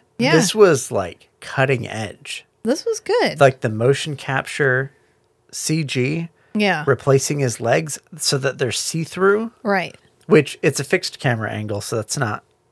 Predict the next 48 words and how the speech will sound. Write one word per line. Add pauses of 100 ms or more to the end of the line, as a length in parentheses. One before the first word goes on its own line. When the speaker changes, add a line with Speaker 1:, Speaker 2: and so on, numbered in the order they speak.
(720)
Speaker 2:
a-,
at
the
time, (100)
that
was, (320)
Speaker 1:
Still
Speaker 2:
you
know,
Speaker 1:
cool.
Speaker 2:
cutting
edge.
Speaker 1:
I
love
how
they
get
around
it.
They
have
him
wrap
up
his
legs
Speaker 2:
Yes.
Speaker 1:
so
you
Speaker 2:
Yeah.
Speaker 1:
can't
see
him.
He's
like,
"Oh,
get
them
out
Speaker 2:
And
Speaker 1:
of
my
Speaker 2:
they,
Speaker 1:
sight." (760)
Speaker 2:
I
really
appreciate
how,